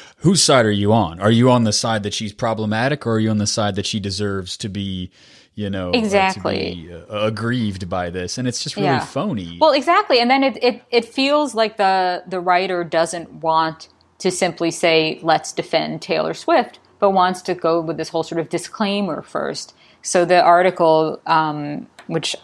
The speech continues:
Speaker 2: I have open now and, um, can refer to, it exp-, it begins with a paragraph explaining that, um,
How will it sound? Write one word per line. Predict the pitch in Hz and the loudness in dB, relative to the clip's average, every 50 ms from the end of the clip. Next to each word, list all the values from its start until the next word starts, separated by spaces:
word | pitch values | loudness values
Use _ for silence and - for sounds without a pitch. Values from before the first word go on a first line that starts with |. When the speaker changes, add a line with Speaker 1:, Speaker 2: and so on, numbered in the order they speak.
| _ _ | _ _
Speaker 2:
I | 165 160 156 151 151 160 - - _ | 0 0 2 2 0 -2 -4 -6 _
have | - - 156 143 143 | -6 -4 -2 0 0
open | 156 156 - 156 151 151 | 0 0 0 -2 -2 -2
now | 160 160 156 165 165 165 160 - - _ - | -2 -2 0 0 2 0 0 -2 -4 _ -6
and, | - 156 156 156 151 151 151 - - | -4 -2 -2 -2 -2 -4 -4 -6 -4
um, | - 156 151 151 147 151 - - - _ _ _ _ _ _ _ _ _ _ _ _ | -2 -2 -2 -2 -4 -6 -8 -10 -12 _ _ _ _ _ _ _ _ _ _ _ _
can | - - 165 151 143 147 147 151 156 156 _ - - _ _ _ _ _ | -8 -4 -2 -2 -2 -2 -2 -4 -6 -8 _ -20 -20 _ _ _ _ _
refer | 220 214 208 214 294 339 403 | -2 -2 0 2 2 2 2
to, | 392 - - 214 180 175 | 2 2 0 2 2 2
it | 170 185 190 190 _ _ _ _ _ _ | 0 -2 -4 -6 _ _ _ _ _ _
exp-, | 208 208 202 - - - _ - 208 | -2 -2 -2 -6 -8 -6 _ -6 0
it | - 214 202 170 165 | 2 2 0 0 -6
begins | _ 214 202 175 165 180 226 233 233 190 160 165 170 170 165 - | _ -4 -4 -4 2 2 4 4 4 2 -2 -4 -6 -8 -8 -8
with | - 175 - | -8 -8 -10
a | |
paragraph | - - 196 175 180 180 175 160 165 160 151 151 156 151 - - _ _ _ _ _ _ _ _ _ _ _ _ _ _ _ _ _ _ _ _ _ | -6 -2 2 2 4 4 2 0 0 0 2 2 0 0 -2 -12 _ _ _ _ _ _ _ _ _ _ _ _ _ _ _ _ _ _ _ _ _
explaining | 196 185 185 - - - 190 180 175 175 170 170 165 165 165 165 170 170 165 - | -4 -4 -4 -6 -4 -2 -2 0 0 -2 -2 -4 -4 -4 -6 -6 -8 -8 -10 -10
that, | - 160 160 170 165 160 165 165 160 160 - _ | -14 -10 -4 -2 0 0 0 0 -2 -4 -6 _
um, | - 165 165 160 160 156 151 151 151 151 151 151 151 | -2 -2 0 0 -2 -4 -6 -8 -10 -10 -10 -12 -12